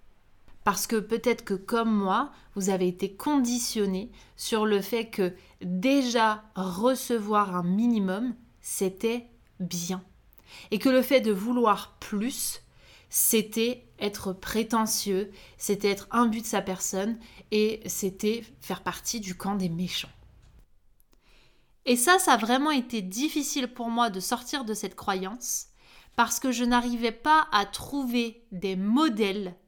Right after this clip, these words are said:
de personnes étant dans l'abondance financière tout en contribuant au bien.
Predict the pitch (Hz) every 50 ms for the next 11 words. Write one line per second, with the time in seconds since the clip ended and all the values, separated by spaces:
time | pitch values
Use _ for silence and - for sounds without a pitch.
0 | _ - 180 180 208 190 196 - - 285 277 269 - - - - 233 214 208 196
1 | 185 180 - _ _ _ _ _ _ _ _ _ _ _ _ - 254 269 262 -
2 | - 294 285 247 233 208 202 196 208 247 285 240 277 277 269 240 240 240 233 -
3 | - - - 226 226 214 202 196 - - - 190 180 196 233 240 - - - _
4 | _ _ _ _ _ _ _ _ _ _ _ _ _ _ _ _ _ - - 359
5 | 370 359 - 285 247 240 - 269 277 269 269 - - 269 247 220 226 214 202 208
6 | 196 226 247 - _ _ _ _ - 220 220 196 175 175 185 175 180 185 170